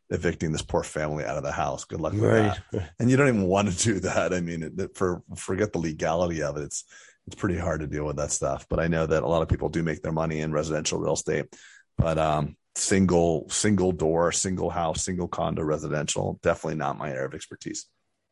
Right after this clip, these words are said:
Speaker 2: Yeah. I, and I think in closing, so we've talked about a lot of things. We talked about architects. We talked about using the supply house, um, you know,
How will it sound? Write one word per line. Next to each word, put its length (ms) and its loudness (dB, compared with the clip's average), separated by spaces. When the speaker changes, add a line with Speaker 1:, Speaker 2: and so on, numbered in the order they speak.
Speaker 2:
Yeah. 320 8
I, 140 4
and 100 8
I 60 8
think 160 6
in 120 8
closing, 380 6
so 140 2
we've 140 6
talked 240 4
about 160 4
a 60 6
lot 180 6
of 120 2
things. 300 2
We 80 0
talked 240 0
about 280 4
architects. 600 4
We 80 -2
talked 280 -2
about 200 2
using 300 4
the 80 2
supply 380 2
house, 360 0
um, 420 2
you 100 2
know, 360 2